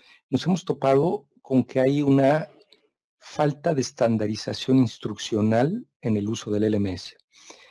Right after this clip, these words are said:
Y a lo que, lo que quiero decir, a lo que me refiero, es que en ocasiones hay un docente que utiliza todos los recursos que da Moodle, los quizzes, l-, las discusiones, pero hay otro docente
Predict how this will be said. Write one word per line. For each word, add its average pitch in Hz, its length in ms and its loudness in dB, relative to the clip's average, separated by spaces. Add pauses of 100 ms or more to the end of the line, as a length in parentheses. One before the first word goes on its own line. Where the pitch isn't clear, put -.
(200)
Y 131 80 0
a - 20 4
lo 131 80 2
que, 135 120 0
lo - 760 -6
que 113 140 -14
quiero 160 160 -2
decir, 165 220 -2
a - 20 4
lo 139 80 2
que 123 80 -6
me 113 80 0
refiero, 131 520 0 (580)
es - 160 -8
que 143 440 -4
en 127 140 2
ocasiones 160 840 -2 (280)
hay 156 160 0
un 165 80 2
docente 147 480 -2
que 135 100 -6
utiliza 127 380 -4
todos 190 360 -4
los 135 80 -2
recursos 135 440 -6
que 131 120 -2
da 120 100 0
Moodle, 107 360 -2 (260)
los - 280 -6
quizzes, 127 680 -2
l-, 101 100 -16 (140)
las 107 600 -8
discusiones, 120 880 0 (540)
pero 151 160 0
hay 170 80 4
otro 165 240 -2
docente 160 560 -2